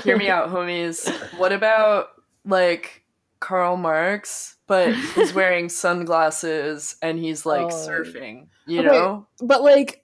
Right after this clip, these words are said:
Speaker 3: I, there has to be something, like,
Speaker 1: <laughs>
Speaker 3: not goofy and, like, sexy about it. Like, that's, like, the, that's the secret
Speaker 2: Yeah.
Speaker 3: sauce,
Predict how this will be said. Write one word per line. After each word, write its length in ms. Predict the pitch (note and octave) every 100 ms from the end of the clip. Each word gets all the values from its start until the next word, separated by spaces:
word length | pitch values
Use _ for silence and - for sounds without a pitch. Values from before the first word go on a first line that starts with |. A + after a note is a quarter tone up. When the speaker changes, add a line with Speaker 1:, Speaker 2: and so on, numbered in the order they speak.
| _
Speaker 3:
I, 220 | C4+ C#4 C4+
there 160 | C4 E4
has 440 | E4 A#3+ B3 D4+ C#4+
to 40 |
be 120 | D#4+ F4
something, 520 | - A3 A3 B3+ C4+
like, 120 | A#3+ A#4+
Speaker 1:
<laughs> 40 |
Speaker 3:
not 500 | A3 G3 G#3 G3+ G#3
goofy 480 | G#3+ G#3+ G#3 F#3+ B2
and, 160 | G#3
like, 160 | G#3 G3+
sexy 480 | - G3+ F#3 - F#3+
about 300 | F3+ E3 A#2
it. 80 | -
Like, 160 | F3+ G#3+
that's, 220 | G#3 G#3
like, 160 | A3+ A3
the, 120 | B3+
that's 280 | G3+ A3+ A3+
the 100 | C4+
secret 320 | - A3+ A3
Speaker 2:
Yeah. 100 | D#3
Speaker 3:
sauce, 600 | C3+ F#3 F3+ - - -